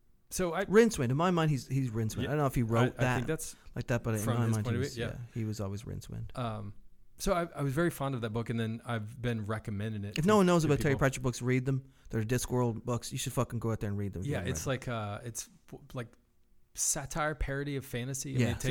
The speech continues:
Speaker 2: satirical fantasy,
Speaker 1: it's,
Speaker 2: exactly.
Speaker 1: it's basically, well, satirical, like, current events. Like,
Speaker 2: Yeah.
Speaker 1: they take what's happening in the world and they turn it on its head using a fantasy
Speaker 2: Yeah.
Speaker 1: background. But they are hilarious.
Speaker 2: Yeah, it's about this flat world, which is <laughs> flat earthers.
Speaker 1: Yeah.
Speaker 2: This flat world called the Discworld that sits on top of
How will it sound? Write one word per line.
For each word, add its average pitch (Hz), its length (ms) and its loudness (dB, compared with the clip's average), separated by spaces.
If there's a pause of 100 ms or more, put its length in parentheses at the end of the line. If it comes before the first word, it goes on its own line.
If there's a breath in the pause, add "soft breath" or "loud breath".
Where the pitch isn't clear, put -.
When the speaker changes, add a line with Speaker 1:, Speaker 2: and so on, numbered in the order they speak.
Speaker 2:
satirical 185 280 10
fantasy, 113 340 2
Speaker 1:
it's, 104 100 0
Speaker 2:
exactly. 110 420 0
Speaker 1:
it's 151 160 -2
basically, 226 340 -2 (200)
well, 160 160 -2
satirical, 180 640 -2 (560)
like, 120 220 -6
current 139 240 -2
events. 104 380 -6
Like, 110 100 -4
Speaker 2:
Yeah. 101 120 0
Speaker 1:
they 98 60 -2
take 131 180 -2
what's 127 160 -4
happening 151 260 -4
in 120 60 -4
the 110 60 -4
world 107 280 -2
and 101 40 -4
they 98 60 -4
turn 117 240 -6
it 101 60 -6
on 104 100 -4
its 92 140 -8
head 101 200 -6
using 101 260 -6
a 90 40 -10
fantasy 98 400 -10
Speaker 2:
Yeah. 90 40 -12 (120)
Speaker 1:
background. 95 300 -4 (400 soft breath)
But 127 200 -2
they 123 100 0
are 107 160 -2
hilarious. 107 500 -6
Speaker 2:
Yeah, 135 120 2
it's - 80 -2
about 143 160 2
this 127 160 0
flat 131 320 2
world, 120 360 2
which - 240 -8
is 123 60 -6
<laughs> 143 300 2
flat 139 280 2
earthers. 131 360 2 (120)
Speaker 1:
Yeah. 120 160 2
Speaker 2:
This - 100 0
flat 139 180 4
world 139 100 2
called 143 180 2
the 143 80 2
Discworld 120 360 0
that 107 120 -2
sits - 240 -4
on 123 80 -2
top 107 280 0
of 101 100 0